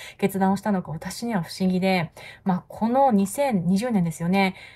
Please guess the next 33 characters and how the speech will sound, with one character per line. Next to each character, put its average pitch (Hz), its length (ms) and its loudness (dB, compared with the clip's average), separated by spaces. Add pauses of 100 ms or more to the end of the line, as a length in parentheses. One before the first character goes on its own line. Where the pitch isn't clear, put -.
(160)
の、 190 560 4
ま 190 80 0
あ、 - 20 0
一 190 220 -4
月、 190 460 -2
お 175 80 -2
正 202 200 0
月 202 240 -2
の 208 120 4
頃、 202 400 2 (1000)
何 240 220 -2
が 339 80 0
起 - 140 -4
き - 0 -
た 214 120 0
の 190 80 2
か 180 100 -4
全 196 220 2
然 269 200 -2
理 285 100 -10
解 269 160 0
で 220 100 -4
き 233 100 -8
な 220 100 0
い - 20 2
っ 202 40 -2
て 196 120 -8
い - 20 -8
う 170 60 -10
感 202 260 -2
覚 214 240 -6
を 214 60 0
ね、 208 180 2